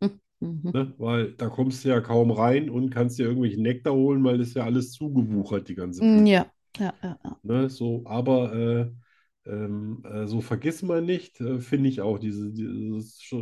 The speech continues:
Speaker 2: so ein ganz schönes Blau, das finde ich
Speaker 1: Ja,
Speaker 2: super.
Speaker 1: total.
Speaker 2: So, nicht so, eher mein Fall, so, so Veilchen, weißt du, so
Speaker 1: Ja,
Speaker 2: die
Speaker 1: ja.
Speaker 2: Sachen, die fünf-, fünftausend Mal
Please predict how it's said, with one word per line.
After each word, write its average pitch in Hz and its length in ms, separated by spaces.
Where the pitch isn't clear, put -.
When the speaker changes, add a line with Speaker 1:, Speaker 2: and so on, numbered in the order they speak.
Speaker 2:
so 123 60
ein 131 120
ganz 147 240
schönes 135 400
Blau, 120 320
das 123 200
finde 113 240
ich 196 60
Speaker 1:
Ja, 180 140
Speaker 2:
super. - 320
Speaker 1:
total. 175 600
Speaker 2:
So, 120 400
nicht 135 340
so, 165 200
eher 139 220
mein 135 240
Fall, 123 240
so, 120 160
so 117 140
Veilchen, 113 720
weißt 104 240
du, 127 40
so 120 280
Speaker 1:
Ja, 202 80
Speaker 2:
die 190 40
Speaker 1:
ja. 165 240
Speaker 2:
Sachen, 123 200
die 127 240
fünf-, 185 420
fünftausend 151 760
Mal 139 460